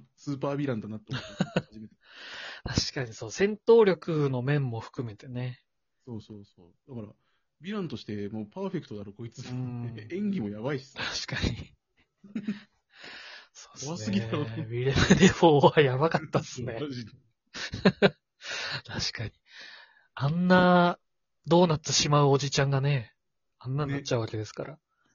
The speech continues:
Speaker 1: なんて言うんだろう、その、まあ、だいぶ前じゃん。俺たちがもう子供の頃にやってたじゃん。
Speaker 2: うん。
Speaker 1: その、サムライミというか、その、トビー・マグワイアが出てた方の。
Speaker 2: そうですね。
Speaker 1: スパイダーマンさん。
Speaker 2: うん。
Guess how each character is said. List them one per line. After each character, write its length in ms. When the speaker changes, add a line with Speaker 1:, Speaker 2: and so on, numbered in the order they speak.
Speaker 1:
な 120
ん 80
て 60
言 80
う 20
ん 40
だ 60
ろ 100
う、 40
そ 120
の、 260
ま 280
あ、 120
だ 100
い 40
ぶ 100
前 180
じ 80
ゃ 40
ん。 60
俺 100
た 80
ち 80
が 60
も 100
う 40
子 140
供 200
の 100
頃 200
に 120
や 80
っ 20
て 120
た 80
じ 80
ゃ 20
ん。 40
Speaker 2:
う 20
ん。 40
Speaker 1:
そ 100
の、 300
サ 40
ム 60
ラ 60
イ 40
ミ 120
と 80
い 40
う 40
か、 80
そ 80
の、 100
ト 140
ビ 120
ー・ 20
マ 120
グ 120
ワ 80
イ 40
ア 40
が 100
出 80
て 60
た 120
方 160
の。 200
Speaker 2:
そ 160
う 20
で 60
す 180
ね。 100
Speaker 1:
ス 40
パ 80
イ 60
ダ 60
ー 40
マ 100
ン 120
さ 160
ん。 120
Speaker 2:
う 40
ん。 280